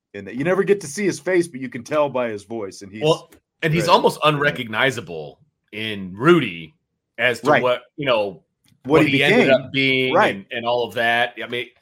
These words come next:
Speaker 2: 'cause he,
Speaker 1: Right.
Speaker 2: I mean, he had to have put on seventy, eighty pounds for that.
Speaker 1: Right. And, and of course, Vince Vaughn, who plays Jamie O'Hara,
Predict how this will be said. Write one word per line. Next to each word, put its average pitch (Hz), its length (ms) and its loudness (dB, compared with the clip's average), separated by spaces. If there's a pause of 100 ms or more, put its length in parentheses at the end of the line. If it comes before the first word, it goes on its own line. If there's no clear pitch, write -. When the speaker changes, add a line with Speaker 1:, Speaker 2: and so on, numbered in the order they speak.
(340)
Speaker 2:
'cause 123 140 -8
he, 151 60 0
Speaker 1:
Right. 147 200 -2
Speaker 2:
I 113 60 -2
mean, 104 220 -6
he 185 120 0
had 123 160 -4
to 92 60 -8
have 80 80 -14
put 101 160 -8
on 120 280 -2 (580)
seventy, 107 640 -4
eighty 82 200 -8
pounds 87 560 -8
for 101 160 -10
that. 76 280 -12 (400)
Speaker 1:
Right. 113 280 -10 (1040)
And, 131 140 -8
and 131 140 -8
of 127 100 -10
course, 151 240 0
Vince 143 280 -6
Vaughn, 120 400 -4
who 120 140 -10
plays 131 320 -6
Jamie 139 440 -8
O'Hara, 107 680 -6